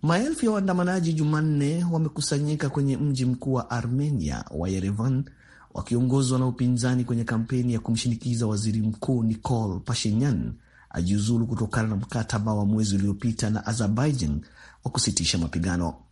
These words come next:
Waandamanaji hao waliokuwa kwenye bustani kuu mjini humo walisikika wakisema kuwa Nikol ni msaliti, wakati maafisa wa usalama wakishika doria kwenye ofisi za kiongozi huyo zilizoko karibu.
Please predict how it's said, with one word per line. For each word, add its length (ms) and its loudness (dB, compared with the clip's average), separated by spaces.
Waandamanaji 540 2
hao 240 2
waliokuwa 420 0
kwenye 240 0
bustani 400 0
kuu 260 -2
mjini 280 0
humo 580 0
walisikika 540 0
wakisema 480 0
kuwa 500 -2
Nikol 440 0
ni 60 2
msaliti, 680 -2
wakati 320 -2
maafisa 340 0
wa 60 2
usalama 720 -2
wakishika 420 -4
doria 300 0
kwenye 280 -2
ofisi 460 -2
za 120 -4
kiongozi 480 -2
huyo 140 0
zilizoko 500 -4
karibu. 520 -4